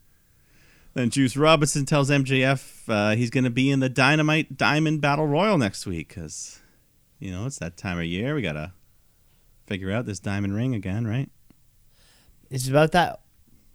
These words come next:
Speaker 2: Yeah, it's about that time. M J F is what? Two-time, three-time, uh
Speaker 1: Four-time.
Speaker 2: Wow. He's won that thing four times.
Speaker 1: Twenty nineteen, twenty, twenty-one, twenty-two.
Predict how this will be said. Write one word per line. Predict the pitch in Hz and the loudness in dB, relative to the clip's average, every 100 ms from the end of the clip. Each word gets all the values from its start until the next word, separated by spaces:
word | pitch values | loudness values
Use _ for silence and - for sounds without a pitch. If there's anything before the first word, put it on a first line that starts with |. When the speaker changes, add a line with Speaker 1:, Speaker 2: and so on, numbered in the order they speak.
| - | -4
Speaker 2:
Yeah, | 220 339 277 | 0 0 -2
it's | 107 151 | -6 -2
about | 160 185 | 2 4
that | 202 196 | 6 4
time. | 208 240 185 | 6 4 4
M | 156 | 2
J | 202 220 | 4 4
F | 214 - | 4 2
is | 175 | -2
what? | 170 165 110 - - | 2 2 2 -6 -6
Two-time, | 208 240 277 - 262 262 277 262 | 0 2 2 2 4 4 2 -2
three-time, | - 160 175 202 190 202 196 | -4 -2 0 0 2 2 2
uh | 190 190 190 190 - _ | 2 2 2 0 -4 _
Speaker 1:
Four-time. | - 180 220 165 113 85 104 - | -4 0 2 2 0 0 -6 -6
Speaker 2:
Wow. | 120 131 127 117 104 107 - | 0 4 4 4 0 -4 0
He's | 208 277 | 4 6
won | 294 | 6
that | 277 - | 4 2
thing | 254 | 0
four | - 185 175 | 0 2 4
times. | 151 | 6
Speaker 1:
Twenty | |
nineteen, | 196 156 147 147 147 | 6 4 2 0 0
twenty, | 143 143 147 143 | -2 -2 -2 -2
twenty-one, | 139 131 139 135 | -4 -4 -2 -4
twenty-two. | - 131 123 107 | -6 -8 -6 -6